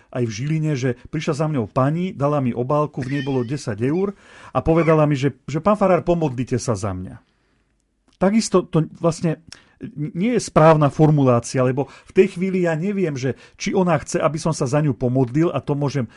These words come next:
napríklad urobiť aj tak, že si večer na fare na ňu spomeniem a obetujem za ňu jeden desiatok rúženca,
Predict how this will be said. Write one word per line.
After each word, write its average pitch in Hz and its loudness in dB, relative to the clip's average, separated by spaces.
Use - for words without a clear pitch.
napríklad 131 -2
urobiť 131 0
aj 120 -2
tak, 120 -4
že 120 -6
si 123 -8
večer 127 -4
na 123 -4
fare 127 -2
na 123 -2
ňu 123 -4
spomeniem 127 -4
a - -14
obetujem 123 -2
za 123 0
ňu 123 2
jeden 117 0
desiatok 120 -2
rúženca, 120 -2